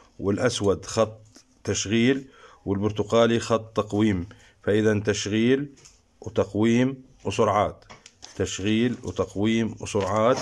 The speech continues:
تشغيل، تشغيل، تقويم وسرعات. هذا خط السريع. إذا إحنا عندنا هنا في الخارج، هنا الخط الأسود هو خط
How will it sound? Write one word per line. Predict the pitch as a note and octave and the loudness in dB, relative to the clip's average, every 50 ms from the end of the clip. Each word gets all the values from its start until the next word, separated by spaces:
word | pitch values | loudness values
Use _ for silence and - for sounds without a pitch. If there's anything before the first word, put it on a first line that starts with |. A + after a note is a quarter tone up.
| - - - - - - - - - - - - - - - - | -4 -6 -6 -6 -4 -4 -6 -6 -8 -12 -16 -20 -20 -20 -16 -6
تشغيل، | - F#2 - - - G2 G#2+ A2 A2 A#2 B2 B2 B2+ - - - - - - - - - - - - - _ - - - - - - - - - _ _ _ _ _ _ - _ - - - | -6 -6 -4 -4 -4 -2 0 2 2 2 2 0 -2 -8 -10 -10 -10 -10 -8 -8 -8 -8 -8 -14 -18 -20 _ -20 -20 -20 -20 -20 -20 -20 -20 -20 _ _ _ _ _ _ -20 _ -20 -16 -8
تشغيل، | - G2+ - - G2 G#2+ A2 G2+ F2 - - - - | -6 -6 -4 -4 -2 0 0 0 -2 -2 -6 -6 -4
تقويم | G2+ G2 - - A2+ A#2 A#2 A2+ A2 | -4 -4 -2 0 2 2 2 2 0
وسرعات. | G#2+ - G2+ F#2 G2+ A2 A2 G#2 - | 0 0 0 2 2 2 2 2 2
هذا | A2 G#2+ G#2 G#2 | 0 0 0 0
خط | - A2+ G#2 - - | 0 -2 -2 -2 -4
السريع. | G2+ - - A2+ G#2+ A2 A2 G#2 F2+ - - - - - - - - | -6 -2 0 0 2 2 2 0 0 -2 -10 -20 -20 -20 -20 -14 -6
إذا | F#2 G2 G#2+ G#2 G2 B2 | -2 0 0 0 0 0
إحنا | A2 G#2 A#2+ A2+ | 0 0 0 0
عندنا | G#2 A#2 A#2 A2+ A2 | 2 2 2 2 2
هنا | A2+ A#2 A#2 A2+ | 2 2 2 0
في | G2+ G#2+ | 0 -2
الخارج، | F#2+ - - A#2+ A2+ A#2 A2+ A2+ C3 C#3+ C#3 B2 - - - - - - - - - - - - - - - - - | -6 -4 0 2 4 4 4 4 4 2 2 0 -10 -12 -12 -12 -12 -16 -18 -18 -18 -16 -16 -14 -14 -14 -12 -4 0
هنا | G2+ G#2+ G#2+ A2 A#2 A2+ - | 2 2 4 4 2 2 0
الخط | F#2 G2+ - - A2 G#2+ - | -4 -8 -4 -4 -4 0 0
الأسود | A2 G#2 G#2+ G#2+ - A#2 G#2+ F#2 F#2 | 0 0 0 -2 0 0 -2 0 0
هو | G2+ G#2 G#2 G#2 | -2 0 0 -2
خط | G2+ - G#2+ G#2 | 0 -2 -4 -4